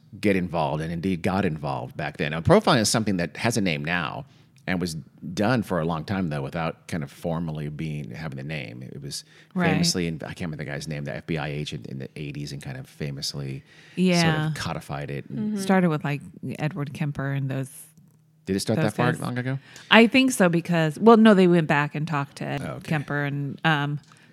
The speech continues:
Speaker 2: I'm assuming Mindhunter,
Speaker 1: Yeah.
Speaker 2: the T V show, is
Speaker 1: I don't,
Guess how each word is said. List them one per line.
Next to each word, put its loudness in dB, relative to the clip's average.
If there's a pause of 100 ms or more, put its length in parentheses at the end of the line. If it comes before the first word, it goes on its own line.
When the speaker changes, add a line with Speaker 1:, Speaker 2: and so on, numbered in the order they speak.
(460)
Speaker 2:
I'm 4
assuming 8 (360)
Mindhunter, 10
Speaker 1:
Yeah. 6
Speaker 2:
the 6
T 4
V 4
show, 8
is 6
Speaker 1:
I 4
don't, 6